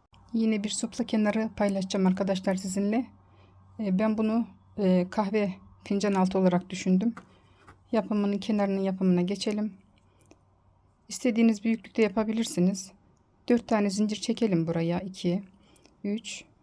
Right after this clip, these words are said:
dört. Tığımızda tutalım zincirimizin ucunu.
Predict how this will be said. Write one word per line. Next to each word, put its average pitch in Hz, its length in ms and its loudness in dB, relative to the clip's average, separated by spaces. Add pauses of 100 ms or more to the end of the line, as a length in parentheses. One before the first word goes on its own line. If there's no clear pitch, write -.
(200)
dört. - 380 -2 (1200)
Tığımızda 214 480 0
tutalım 196 400 0
zincirimizin 175 580 0
ucunu. 180 360 0